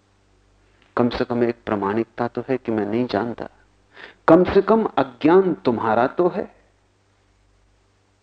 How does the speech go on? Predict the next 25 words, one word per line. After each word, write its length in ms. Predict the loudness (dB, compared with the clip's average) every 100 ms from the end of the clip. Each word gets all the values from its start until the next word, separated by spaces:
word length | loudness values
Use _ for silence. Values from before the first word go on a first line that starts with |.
| _ _ _ _ _ _
बासा 320 | -4 -4 -4 -2
तो 180 | 0 2
नहीं। 140 | 2 -2 _ _ _ _ _ _ _ _ _ -6
उच्छिष्ट 640 | -6 _ 0 0 0 -4 -2
तो 120 | 0
नहीं, 220 | 0 -2
किसी 360 | -6 -6 -4 -2
और 260 | 0 0
का 160 | 0 -4
तो 180 | 0 -2
नहीं, 160 | -2 -8 _ _ _ _ _ _ _ -2
कम 140 | 0
से 120 | 0 0
कम 200 | 0 0
इतना 280 | -2 -4
तो 120 | -4 -2
तुम 200 | -2 0
कह 240 | 0 0
सकते 240 | -6 2 2
हो, 80 |
"यह 240 | 2 0 -2
अज्ञान 360 | -2 -2 -2
मेरा 400 | -2 0 0 -2
है, 140 | -6 -10 _ _ _ _ _ _ -4
निजी 380 | -2 0 -2